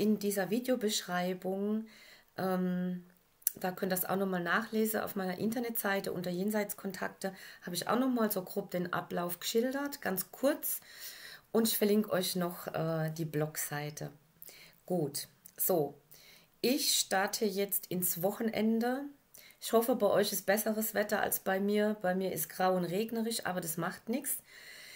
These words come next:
Das finde ich heute sogar sehr schön, weil ich mich dann heute Nachmittag gemütlich entweder auf die Couch oder ins Bett leg und einfach mal die Seele baumeln lass. Ähm,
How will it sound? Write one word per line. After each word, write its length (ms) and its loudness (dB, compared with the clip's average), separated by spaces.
Das 160 2
finde 240 4
ich 140 0
heute 260 4
sogar 300 -2
sehr 200 -2
schön, 560 2
weil 280 0
ich 180 -6
mich 180 -4
dann 300 -2
heute 380 -4
Nachmittag 880 -2
gemütlich 540 6
entweder 300 2
auf 80 2
die 120 -6
Couch 440 0
oder 120 0
ins 220 0
Bett 340 -6
leg 420 0
und 120 -2
einfach 360 -2
mal 160 -2
die 80 -6
Seele 340 0
baumeln 460 0
lass. 340 -4
Ähm, 580 0